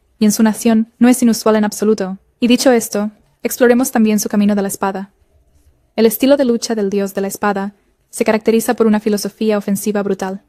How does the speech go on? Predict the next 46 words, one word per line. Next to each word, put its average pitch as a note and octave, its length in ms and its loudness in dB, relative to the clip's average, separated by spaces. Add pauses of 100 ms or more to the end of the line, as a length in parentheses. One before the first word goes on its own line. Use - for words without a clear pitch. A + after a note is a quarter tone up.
(180)
La A3+ 80 4
doctrina A3+ 340 4
básicamente G#3 640 0 (340)
se - 140 -8
centra C4 240 2
en B3 60 4
dar A3+ 100 4
el A3+ 80 2
primer G#3 240 0
golpe G#3 300 0
al G3+ 80 -2
enemigo G3 480 -2 (320)
antes A3+ 220 2
de A#3 80 2
que A#3 80 -6
pueda G#3+ 240 2
reaccionar G3+ 600 -4 (360)
o A#3 80 4
incluso A#3+ 300 4
desenvainar G#3 540 2
su A3 80 -4
espada. G3+ 400 -4 (600)
La A#3 80 2
técnica B3+ 300 2
detrás G#3+ 340 -2
de G#3 160 0
esto G3+ 440 -6
se - 160 -2
llama A3+ 180 4
la A#3 80 2
espada G#3 320 -2
larga G3+ 300 -2
de G3 100 -4
la F#3+ 80 -4
luz, F#3 360 -8 (460)
y A3+ 60 2
es A3+ 60 4
extremadamente G#3+ 760 0
difícil G3+ 460 -4
de G3 100 -4
dominar, F#3+ 480 -4 (240)
y A#3 80 4
muy A3 140 8
mortal, G3 440 -2 (140)
de G3+ 140 -2
hecho. G3 260 -8